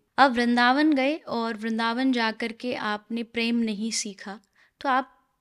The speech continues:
कृष्ण दर्शन करके भी विफल हो गए, मतलब आपने कुछ नहीं पाया। वहीं अगर श्रीनाथ जी की बात करें, श्रीनाथ जी ने जब गिरिराजी धारण किए, तो गिरिराज जी, जो मुझे लगता है, श्रीनाथ जी हमें क्या सिखाते हैं? श्रीनाथ जी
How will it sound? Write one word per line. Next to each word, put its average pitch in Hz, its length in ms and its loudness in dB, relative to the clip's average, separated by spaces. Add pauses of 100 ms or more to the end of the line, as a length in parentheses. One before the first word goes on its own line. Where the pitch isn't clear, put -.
(180)
कृष्ण 262 340 0
दर्शन 247 380 2
करके 226 340 -4
भी 269 140 0
विफल 247 440 0
हो 185 120 -4
गए, 165 120 -8
मतलब 254 320 -4
आपने 254 320 2
कुछ - 320 -6
नहीं 175 140 -8
पाया। 165 360 -12 (640)
वहीं 277 240 4
अगर 392 120 2
श्रीनाथ 254 420 4
जी 220 160 -2
की 202 180 -8
बात 170 280 -10
करें, 180 200 -10
श्रीनाथ 254 460 0
जी 269 260 2
ने 294 160 2
जब 269 240 -2
गिरिराजी 220 560 -2
धारण 175 400 -6
किए, 175 340 -12 (680)
तो 269 100 -2
गिरिराज 226 560 0
जी, 285 560 0
जो 294 160 0
मुझे 247 360 4
लगता 185 360 -2
है, 185 140 -8
श्रीनाथ 247 420 0
जी 247 200 -2
हमें 269 200 0
क्या 220 220 -6
सिखाते 226 540 -6
हैं? 285 40 -4
श्रीनाथ 220 400 -4
जी 233 260 -6